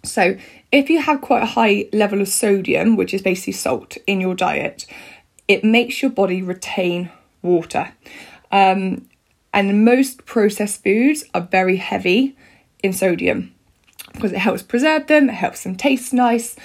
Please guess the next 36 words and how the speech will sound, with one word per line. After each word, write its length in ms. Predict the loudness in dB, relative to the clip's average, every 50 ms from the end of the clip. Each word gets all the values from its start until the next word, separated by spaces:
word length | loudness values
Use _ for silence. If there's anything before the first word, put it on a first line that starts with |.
| -20 -20 -20 -20 -20 -20 -14 -2
Um, 340 | 2 2 4 4 2 0 -2 _ _ _ _ _ _ _ _ _ -12
so 180 | -4 2 2 2
I 40 | 2
said, 240 | 4 0 0 0 2
if 180 | 0 0 2 4
you 100 | 4 6
look 220 | 6 4 4 2
back 220 | 0 0 0 0 -4
and 120 | -6 -2
think, 200 | -2 -2 0 2
"Well, 100 | 0 2
what 180 | 2 2 0 0
have 100 | 0 0
I 100 | 0 0
done 300 | 2 2 0 2 2 0
or 100 | 0 0
what 220 | 0 -2 -2 -2
do 100 | 0 0
I 80 | -2 -2
consistently 960 | -2 -8 -6 -2 0 0 0 -2 -2 -4 -4 -4 -4 -10 -10 -8 -6 -6
do 240 | -4 -2 0 0 0
in 140 | 0 -2 -4
regards 280 | -4 -2 -2 -2 -2 -4
to 60 | -8
my 80 | -8
food 340 | -6 -2 0 0 0 0 -2
intake?" 560 | -4 -6 -6 -6 -6 -4 -6 -6 -6 -8 -18 -20 -20 -20 -20 -20 -18 _ 0
If 120 | 0 2
it's 160 | 2 -2 -4 -2
got 200 | -4 -4 -2 -2
a 40 |
lot 200 | -4 -4 -2 -2
of 80 | -4 -4
salt 420 | -2 0 0 0 0 -2 -6 -10
in 60 | -6 0
it, 260 | 2 2 2 0